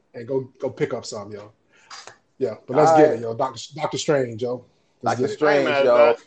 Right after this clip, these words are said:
Speaker 3: man.
Speaker 2: All right, we like to say, man, thanks everyone for listening. And as we said, uh, just a while ago, this episode is gonna be a review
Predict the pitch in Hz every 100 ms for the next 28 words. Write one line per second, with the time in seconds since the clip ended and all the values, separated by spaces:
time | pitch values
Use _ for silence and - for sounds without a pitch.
0 | - - _ _ _ _ _ _ 156 165
1 | 139 156 196 190 160 151 - 165 143 139
2 | 139 131 - 175 180 175 156 143 143 143
3 | 135 113 147 151 143 143 143 143 _ _
4 | - 123 127 123 110 127 135 - 160 165
5 | - 127 127 147 147 165 147 135 131 120
6 | 101 110 147 160 - - 143 139 - 131
7 | 117 120 127 120 117 110 104 110 139 151
8 | 156